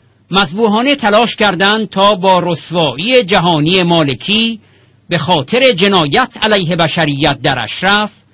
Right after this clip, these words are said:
که در جریان سفرش به آمریکا ابعاد بی‌نظیری به خود گرفت،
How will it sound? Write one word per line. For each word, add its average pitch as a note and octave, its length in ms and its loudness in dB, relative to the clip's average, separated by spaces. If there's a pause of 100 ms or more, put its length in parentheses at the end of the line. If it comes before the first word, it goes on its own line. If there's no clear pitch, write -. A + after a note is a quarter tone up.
(560)
که E3 80 -4
در D#3 180 0
جریان G3 420 0
سفرش A#3 500 0
به A3 80 0
آمریکا F#3+ 560 2
ابعاد F#3 580 -2
بی‌نظیری E3+ 760 0
به E3 100 0
خود C3+ 240 -6
گرفت، A#3 600 0